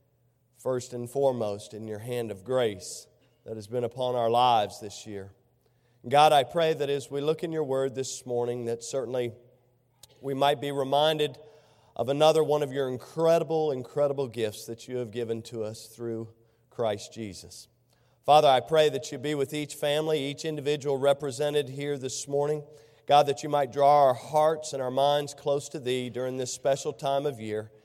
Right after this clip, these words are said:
God, that we might not look for our happiness or joy under a tree, but God, that we might look to the one who provided ultimate joy and happiness by dying on a tree.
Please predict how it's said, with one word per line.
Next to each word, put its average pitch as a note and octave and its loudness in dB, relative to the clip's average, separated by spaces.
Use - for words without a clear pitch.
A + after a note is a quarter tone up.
God, C3+ 8
that C3 0
we C#3+ -2
might D3+ 2
not D3 2
look D#3+ 4
for D#3+ 4
our C#3+ 8
happiness D#3+ -4
or C#3 -4
joy D3+ 6
under D3+ 0
a C#3+ 0
tree, C#3 -6
but - -20
God, C3 2
that B2+ -4
we C#3 -4
might C#3 0
look D3 -2
to C3 -10
the A#2+ 0
one B2+ 4
who A#2+ -6
provided A2+ 2
ultimate A2+ -4
joy A2 0
and G2+ -6
happiness G#2+ -8
by A2+ 4
dying A2 2
on F#2+ -6
a F#2 -6
tree. E2+ -14